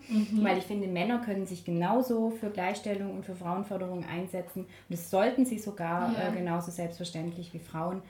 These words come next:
Speaker 2: Habe ich jetzt einfach noch nicht so ganz den Sinn hinter verstanden. Hat wahrscheinlich einfach auch eine historische Komponente, dass man sagt, irgendwie Frauen fühlen sich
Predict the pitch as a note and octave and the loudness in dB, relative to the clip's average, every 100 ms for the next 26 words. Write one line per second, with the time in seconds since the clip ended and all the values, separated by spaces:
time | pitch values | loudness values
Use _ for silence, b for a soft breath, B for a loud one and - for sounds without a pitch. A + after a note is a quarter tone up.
0 | B B B B B B - - A#2+ A2+ | B B B B B B -20 -18 -16 -10
1 | C#3 F3 F3+ G3+ - - F#2 E3+ E3+ - | -8 -4 -2 -2 -6 -10 -6 -6 -6 -8
2 | - E3+ F3+ E3+ F#3+ E3+ F#3 F#3 D#3+ D3 | -4 -4 -4 -8 -6 -6 -6 -4 -4 -4
3 | F3+ F3 A3+ A#3 G#3 G#3+ F#3+ F#3 F#3 G3 | -4 0 4 4 4 0 -2 -2 -2 -2
4 | F3+ F3 F3 E3 F3 E3 E3+ F3+ F3 F#3+ | -2 -2 -2 -4 -6 -6 -8 -8 -8 -6
5 | F#3 F3+ E3+ F3 E3+ E3+ D#3 E3+ E3+ D#3 | -4 -4 -6 -6 -4 -4 -4 -4 -4 -6
6 | E3+ D#3+ D#3+ D#3 - - - - - - | -6 -6 -6 -8 -8 -16 -20 -20 -20 -18
7 | A2+ A#2+ F3+ F3 - D#3+ E3+ - F3+ F3 | -14 -10 -8 -8 -4 -4 -4 -4 -6 -4
8 | F3 - - | -6 -8 -16